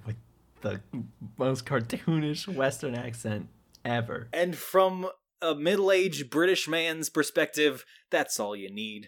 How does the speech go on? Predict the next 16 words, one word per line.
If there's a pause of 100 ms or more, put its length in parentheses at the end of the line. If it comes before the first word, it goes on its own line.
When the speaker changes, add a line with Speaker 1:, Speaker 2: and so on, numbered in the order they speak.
(140)
Speaker 2:
That's
what
makes
a
Speaker 1:
That's
all
Speaker 2:
western.
Speaker 1:
you
need. (400)
This
is
gonna
do
great
with
Americans.